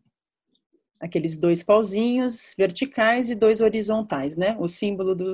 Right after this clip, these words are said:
do signo. E esse símbolo é o quê? São duas colunas gregas, né? É o portal do conhecimento.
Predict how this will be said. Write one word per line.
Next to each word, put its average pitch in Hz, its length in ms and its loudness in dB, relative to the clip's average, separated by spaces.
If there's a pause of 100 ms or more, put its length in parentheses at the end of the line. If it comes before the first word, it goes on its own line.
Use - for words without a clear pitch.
do 175 120 -8
signo. 143 500 -6 (1120)
E 262 100 4
esse 320 240 4
símbolo 269 640 6
é 220 140 8
o 269 80 2
quê? 170 360 0 (300)
São 240 240 -2
duas 262 280 4
colunas 247 480 4
gregas, 202 720 4 (1400)
né? 165 320 -2 (640)
É 190 160 6
o 220 160 6 (140)
portal 220 840 2
do 156 140 -2
conhecimento. 156 1000 -2